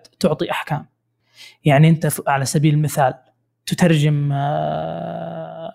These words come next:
حكم ديني، آه، لأن الأحكام عندك، عندك مستحب، عندك مباح، عندك محرم، عندك مندوب، عندك مكروه. وكلها أحكام هذه.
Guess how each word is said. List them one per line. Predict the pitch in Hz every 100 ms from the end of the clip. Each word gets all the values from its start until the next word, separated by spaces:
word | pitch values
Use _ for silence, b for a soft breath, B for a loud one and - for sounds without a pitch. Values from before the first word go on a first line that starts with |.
| - -
حكم | 185 170 160 151
ديني، | 214 233 214 214 - b b b b -
آه، | 156 151 160 160 - - - - - - - - - _
لأن | 156 160
الأحكام | 180 - - 220
عندك، | 226 247 226 - - -
عندك | 190 196 185
مستحب، | 165 - - 160 - -
عندك | 185 170 185
مباح، | 190 214 139 - 180
عندك | 180 185
محرم، | 185 - 220 - 131 - _ _ _ _ 180
عندك | 208 220 226
مندوب، | 220 202 254 180 165
عندك | 214 208 214
مكروه. | 208 240 254 135 - _ _ _ _ _ _ _ _ _ -
وكلها | - 320 277 233 220
أحكام | - 240 196 160
هذه. | 151 131 -